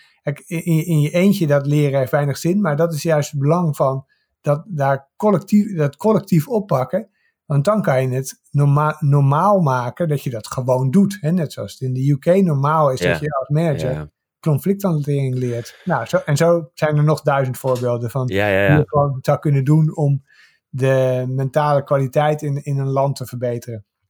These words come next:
Speaker 2: Ja, ik denk dat we daar in Nederland gewoon nog niet helemaal aan toe zijn. We hadden eerst, eh, de riem, de autoriem met het autorijden.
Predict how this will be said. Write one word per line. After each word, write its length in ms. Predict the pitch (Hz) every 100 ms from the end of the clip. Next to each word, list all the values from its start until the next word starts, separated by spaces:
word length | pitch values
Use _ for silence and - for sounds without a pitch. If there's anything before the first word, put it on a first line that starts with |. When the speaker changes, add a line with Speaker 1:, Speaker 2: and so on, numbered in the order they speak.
| _ -
Speaker 2:
Ja, 340 | 85 85 78 _ - -
ik 140 | - 95
denk 180 | 113 131
dat 140 | 110
we 60 | 98
daar 140 | 98
in 60 | 92
Nederland 340 | 95 98 90
gewoon 160 | - 95
nog 120 | 82
niet 140 | 90
helemaal 440 | 85 90 87 82 80
aan 160 | 85
toe 200 | 78 98
zijn. 260 | - 78 80
We 40 | 80
hadden 200 | 92 92
eerst, 340 | 98 95 -
eh, 200 | 87 82 80
de 360 | 85 82 80
riem, 400 | 82 92 110 98
de 60 | 90
autoriem 420 | 92 101 95 95
met 140 | 90 90
het 80 |
autorijden. 640 | - 98 - 90 90 85 85